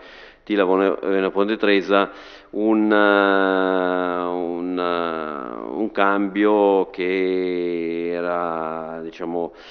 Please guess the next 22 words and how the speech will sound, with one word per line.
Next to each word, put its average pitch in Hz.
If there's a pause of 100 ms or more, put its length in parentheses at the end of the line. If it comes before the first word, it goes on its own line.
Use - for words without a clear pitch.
(180)
eh, 85
che 90
servirà 95
appunto 92
per 92
dare 90
un, 87
un 85
segnale 87
proprio 87
all'interno 85
del 82
comune. 80 (420)
Il, 101
eh, 92
il 90
segretario 101
comunale 101
ha 92
fa-, 92
ha 90
svolto 101